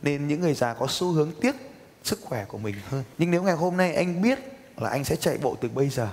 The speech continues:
ta quay trở lại là thế nào là khỏe, đúng không nhỉ? Trái tim của tôi có nhịp đập trung bình ở trạng thái nghỉ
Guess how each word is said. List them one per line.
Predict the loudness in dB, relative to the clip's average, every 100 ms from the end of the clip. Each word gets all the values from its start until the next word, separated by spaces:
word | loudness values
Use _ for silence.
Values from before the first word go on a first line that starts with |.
| -8 -20 -4
ta | -2
quay | 0 0
trở | 2
lại | 2 0
là | -2
thế | 0 2
nào | 2 0
là |
khỏe, | -2 -2 -4 -4
đúng | -10 -10
không | -8
nhỉ? | -8 -10 -16 -20 -20 -20 -18 -4
Trái | -2 -2
tim | 0 0
của | -2 -2
tôi | 0 0 -2 -6 -14 -20 -20 -20 -20 -20 -20 -18
có | -4 0
nhịp | 0 0
đập | 0 -2 -6 -16 -20 -20 -12
trung | -6 -4 0
bình | 0 0 -4 -10 -16 -20 -20 -8 -4
ở | -2
trạng | -2 -4
thái | -4 -2
nghỉ | -2 -2 -4